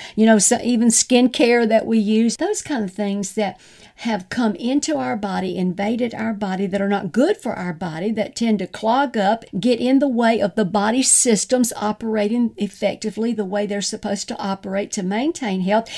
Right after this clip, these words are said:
It's getting that stuff out of the body. And periodically, we all have to do this, realizing that there's no way to hibernate where you're totally not exposed to toxins. And so toxins, when you get them out of your body, th-, it helps to improve your immune system.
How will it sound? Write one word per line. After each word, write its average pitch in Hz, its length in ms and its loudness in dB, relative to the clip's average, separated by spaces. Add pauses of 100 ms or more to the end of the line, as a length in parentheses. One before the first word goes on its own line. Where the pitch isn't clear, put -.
It's 220 200 2
getting 269 380 4
that 240 160 -2
stuff 202 460 -2
out 196 160 -2
of 185 80 -4
the 180 100 -4
body. 170 380 -6
And 220 160 4
periodically, 285 960 -2 (380)
we 247 220 4
all 196 360 -2
have 175 400 -4
to 240 120 -4
do 285 360 0
this, - 540 -4 (420)
realizing 208 720 -2
that 208 200 -2
there's 226 240 0
no 233 220 2
way 240 320 0
to - 240 -6 (180)
hibernate 233 1000 0
where 208 160 -2
you're 202 220 0
totally 254 500 -2
not 202 180 -2
exposed 190 720 -6
to 180 280 -2
toxins. - 680 -6 (340)
And 220 140 6
so 220 200 0
toxins, 320 760 -6
when 220 160 2
you 196 140 -4
get 254 320 -4
them 277 160 -2
out 233 160 -2
of 208 80 -6
your 190 140 -8
body, 208 420 -4
th-, 208 220 -4
it 226 100 0
helps 262 300 -4
to 277 140 0
improve 285 440 0
your 349 160 -2
immune 175 320 0
system. - 480 -6